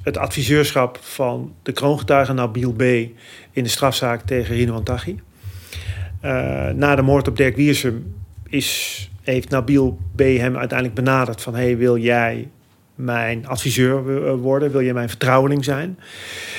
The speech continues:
Eh, de Vries heeft daar ja op gezegd... samen met twee advocaten die het echte juridische werk doen. Ehm, daar is, eh, ontzettende hoop over te doen geweest... want dit was heel ongebruikelijk... dat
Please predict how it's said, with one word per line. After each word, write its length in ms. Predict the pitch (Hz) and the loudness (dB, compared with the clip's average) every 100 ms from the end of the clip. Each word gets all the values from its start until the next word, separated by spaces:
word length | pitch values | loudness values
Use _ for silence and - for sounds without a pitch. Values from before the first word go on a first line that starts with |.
| - - | -14 -4
Eh, 360 | 147 127 127 - 160 | 0 0 0 -4 -8
de 80 | 131 | -2
Vries 220 | 135 135 | 0 2
heeft 140 | 139 | 2
daar 120 | 131 120 | 4 4
ja 220 | 127 139 | 6 4
op 80 | - | 2
gezegd... 340 | 127 143 143 | -2 -2 -2
samen 380 | - 127 123 120 | -2 0 -2 -2
met 340 | 123 - - | -4 -6 -8
twee 460 | - 135 123 120 113 | 0 2 2 0 -4
advocaten 600 | - 123 127 139 127 123 | -8 -8 -2 2 2 0
die 180 | 113 117 | -4 -4
het 220 | 117 - 175 165 - | -4 -6 -14 -14 -8
echte 280 | 135 - | -8 -6
juridische 400 | 120 127 123 110 | -4 -2 -2 -4
werk 280 | 120 131 147 | -4 -2 0
doen. 240 | 151 160 160 - - - - - _ | -2 -2 -6 -14 -14 -12 -14 -18 _
Ehm, 640 | 143 139 135 131 127 120 120 123 - _ _ _ - - _ | -2 2 4 4 4 2 -2 -8 -14 _ _ _ -20 -20 _
daar 260 | - 123 - | 0 0 -2
is, 320 | - 147 - - - _ _ | -4 -2 -2 -6 -18 _ _
eh, 360 | 185 160 156 | -2 2 2
ontzettende 500 | - 147 - 160 147 | 0 -2 2 4 4
hoop 260 | 131 143 139 | 4 4 4
over 180 | 135 113 | 0 0
te 100 | 131 | -2
doen 180 | 143 151 | -2 -2
geweest... 360 | 143 139 131 | 0 0 -2
want 160 | 139 - | -8 -6
dit 160 | 147 | -4
was 160 | 135 120 | -4 0
heel 180 | 139 139 | 2 2
ongebruikelijk... 680 | 143 120 143 147 - 120 - | 0 2 4 4 2 -6 -4
dat 280 | 127 - | -4 -4